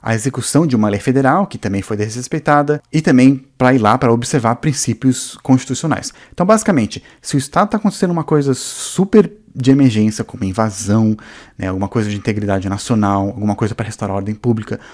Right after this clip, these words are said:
ou quando o governo do estado tá fazendo uma coisa que é contra a Constituição,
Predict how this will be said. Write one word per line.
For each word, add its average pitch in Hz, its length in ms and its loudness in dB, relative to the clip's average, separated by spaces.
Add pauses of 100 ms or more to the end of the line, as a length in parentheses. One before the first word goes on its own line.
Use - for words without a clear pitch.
(180)
ou 190 160 6
quando 156 280 2
o 123 60 6
governo 117 380 2
do 143 80 -6
estado 113 300 -2
tá 123 100 -4
fazendo 117 300 -2
uma 110 100 -2
coisa 104 240 -4
que 98 80 -6
é 95 40 -4
contra - 340 -2
a - 20 -16
Constituição, 113 720 -6